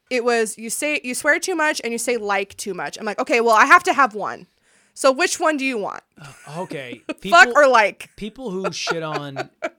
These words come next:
Speaker 1: <laughs> I can't help it.
Speaker 2: likes or ums or uhs, it's like, that's just how people talk.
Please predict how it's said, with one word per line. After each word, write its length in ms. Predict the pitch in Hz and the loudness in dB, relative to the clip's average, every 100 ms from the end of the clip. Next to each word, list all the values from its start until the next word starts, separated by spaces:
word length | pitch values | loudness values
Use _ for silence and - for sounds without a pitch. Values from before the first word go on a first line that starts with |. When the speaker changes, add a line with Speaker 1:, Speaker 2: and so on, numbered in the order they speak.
| _ _ | _ _
Speaker 1:
<laughs> 500 | _ _ - - 240 | _ _ -20 -6 -4
I 80 | |
can't 280 | 285 349 285 | 0 0 2
help 280 | 247 277 302 | 4 2 2
it. 220 | 220 - _ _ _ _ _ _ - | -4 -6 _ _ _ _ _ _ -20
Speaker 2:
likes 540 | 170 160 156 165 - | -12 -8 -8 -10 -12
or 120 | 180 - | -12 -10
ums 460 | 170 165 160 165 156 | -10 -8 -10 -10 -12
or 120 | 165 | -8
uhs, 440 | 165 151 151 151 147 | -6 -4 -4 -6 -8
it's 200 | 160 202 | -10 -8
like, 200 | 190 - | -8 -8
that's 180 | 226 | -8
just 120 | 294 277 | -8 -8
how 80 | |
people 220 | 285 277 180 | -8 -12 -10
talk. 420 | 180 170 - | -8 -8 -12